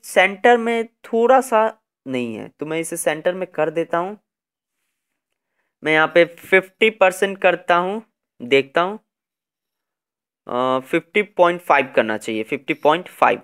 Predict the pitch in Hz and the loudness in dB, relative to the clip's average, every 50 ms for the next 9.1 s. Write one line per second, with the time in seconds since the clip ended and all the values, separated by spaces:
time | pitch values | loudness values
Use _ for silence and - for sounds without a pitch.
0 | _ - 131 127 127 - 156 151 143 143 143 - - 139 - - 151 151 151 151 | _ -4 -4 -2 0 -2 0 0 0 0 -2 -4 -8 -10 -4 -2 -2 -2 0 -2
1 | 151 151 156 - - 165 170 185 214 - _ _ _ _ _ _ _ _ _ _ | -4 -4 -4 -6 -4 -2 -2 -2 -2 -6 _ _ _ _ _ _ _ _ _ _
2 | _ _ _ _ - 135 143 120 - - _ - - - _ - - 269 285 170 | _ _ _ _ -2 0 0 0 0 -4 _ -20 -20 -20 _ 2 2 2 4 4
3 | 190 185 185 - _ _ _ - 165 160 - 180 156 - - 208 214 - - 160 | 2 2 2 -2 _ _ _ 0 0 2 2 0 0 0 -2 -2 -2 2 0 0
4 | 139 131 160 151 160 175 - - - 120 - - 123 - 110 98 98 110 - _ | 2 2 0 0 0 0 0 0 0 0 -2 -6 -6 -6 -4 -6 -6 -8 -14 _
5 | _ _ _ _ _ _ _ _ _ _ _ _ - 165 151 110 107 - - _ | _ _ _ _ _ _ _ _ _ _ _ _ -4 0 0 0 0 -4 -10 _
6 | _ _ _ - 147 170 170 180 - - - 151 135 131 135 143 160 180 190 - | _ _ _ 2 2 2 2 0 -6 -2 -2 -2 0 2 0 0 0 0 -2 -6
7 | - - 135 147 147 147 - 156 143 - 143 135 139 143 156 160 151 156 156 165 | -10 -4 0 0 0 2 2 0 0 2 2 4 4 4 4 4 4 4 4 4
8 | 180 196 196 - _ 131 135 135 139 156 160 180 160 160 - 165 - 165 165 180 | 2 0 -2 -8 _ 2 2 4 4 2 0 0 -2 -2 -4 -4 0 0 0 0
9 | 196 202 | -2 -4